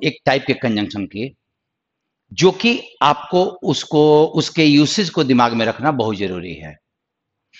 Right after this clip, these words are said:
ये conjunctions actually आपको conjunction की तरह ये नहीं दिखेंगे।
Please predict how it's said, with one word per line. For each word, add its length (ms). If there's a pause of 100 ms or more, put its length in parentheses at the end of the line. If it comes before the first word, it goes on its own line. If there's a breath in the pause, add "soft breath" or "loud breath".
(360 soft breath)
ये 180
conjunctions 760 (460 soft breath)
actually 420
आपको 460 (340)
conjunction 600
की 80
तरह 160
ये 160
नहीं 200
दिखेंगे। 480